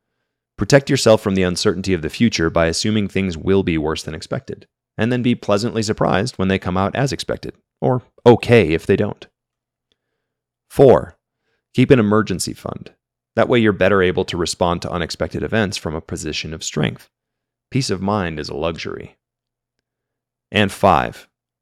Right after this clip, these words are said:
keep some dry powder. The temptation to seek maximum return is strong,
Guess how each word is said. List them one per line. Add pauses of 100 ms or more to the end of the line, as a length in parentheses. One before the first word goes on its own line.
(120)
keep (480)
some
dry
powder. (500)
The
temptation
to
seek
maximum
return
is
strong,